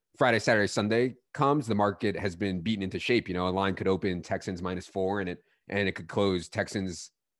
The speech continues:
minus six. And that doesn't sound like a lot, but it makes a, a huge, huge, huge difference. And so, like, those lines aren't moving because, um, somebody went in and bet a hundred dollars, you know, like, they know which accounts are professional. And so if somebody comes in and bets a hundred K on Texans minus four, they move it to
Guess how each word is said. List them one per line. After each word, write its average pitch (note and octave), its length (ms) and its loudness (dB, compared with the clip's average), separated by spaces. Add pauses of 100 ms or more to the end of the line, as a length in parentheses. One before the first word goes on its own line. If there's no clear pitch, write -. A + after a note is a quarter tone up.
(200)
minus G2 260 -2
six. - 400 0
And F#2+ 120 -2
that F2+ 100 -2
doesn't G2 160 -2
sound G2 180 -2
like F#2+ 100 -2
a F2+ 60 -2
lot, G2+ 240 2
but G2 80 -2
it F#2+ 40 -2
makes F#2+ 180 -4
a, E2 100 -6 (100)
a D2 100 -10
huge, A2 420 -4
huge, F#2 280 -4
huge F2 240 -6
difference. A2 400 -2
And F#2+ 100 -6
so, G2 120 -4
like, E2+ 220 -2 (400)
those A#2 200 0
lines A#2 220 4
aren't G2 200 0
moving G2+ 300 0
because, F2+ 540 -4 (400)
um, E2+ 380 -6
somebody F#2+ 240 -4
went F#2 160 -4
in F#2 220 -6
and F2 80 -8
bet F2+ 100 -4
a - 20 -4
hundred F2 200 -6
dollars, F2+ 400 0
you F#2 60 -6
know, F2+ 180 -2
like, E2+ 320 -6
they G2 120 -4
know F#2 280 -2
which F2 320 -8
accounts F#2 340 -8
are F2+ 60 -4
professional. F#2 600 -4
And D#2+ 120 -8
so F2+ 160 -6
if E2 100 -6 (240)
somebody G#2+ 240 0
comes G2 300 -6
in F#2+ 100 -2
and F2+ 80 -4
bets F2 140 -4
a F#2 80 -6
hundred F#2 240 -6
K F#2 280 -2
on F2 160 -6
Texans F#2 340 -8 (180)
minus F2+ 280 -6
four, F#2+ 240 0
they F2+ 140 -2
move F2 160 -6
it F2 100 -6
to F2+ 200 -6